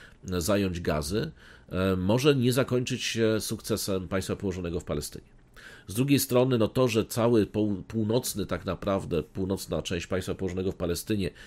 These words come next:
jest wyludniona ze względu na ten permanentny ostrzał, to jest również wielkim problemem politycznym dla tego państwa. E, to jest tak, że jeśli chodzi o to, co robi w tej chwili Hezbollah, to według oczywiście perspektywy libańskiej,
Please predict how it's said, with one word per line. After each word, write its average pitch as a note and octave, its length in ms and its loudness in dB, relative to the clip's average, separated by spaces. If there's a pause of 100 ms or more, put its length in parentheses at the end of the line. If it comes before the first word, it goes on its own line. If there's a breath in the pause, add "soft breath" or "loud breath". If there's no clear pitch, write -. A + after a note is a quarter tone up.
(160 loud breath)
jest A2 240 2
wyludniona A#2+ 680 4
ze F2+ 120 0
względu F#2+ 340 -2
na F2+ 100 0
ten F2 180 -6
permanentny F2 600 -4
ostrzał, C#3+ 400 -2 (260 loud breath)
to - 80 -2
jest - 120 0
również C3+ 300 0
wielkim G#2+ 320 2
problemem F#2+ 400 0
politycznym F2+ 600 -4 (300 loud breath)
dla F2+ 120 -4
tego F2+ 220 -2
państwa. E2+ 420 -6 (720 loud breath)
E, G#2 160 2
to E3 160 4
jest D#3 200 4
tak, C#3 220 2
że A2 640 4
jeśli G#2+ 300 0
chodzi B2 300 0
o A2+ 60 4
to, G#2+ 140 -4
co A#2+ 240 2
robi G2+ 240 0
w - 60 -10
tej G2+ 160 0
chwili G2+ 280 -4
Hezbollah, A#2 680 2
to F#2 200 2
według F#2 260 -4
oczywiście F#2+ 360 -4
perspektywy F#2 540 -4
libańskiej, G#2 720 0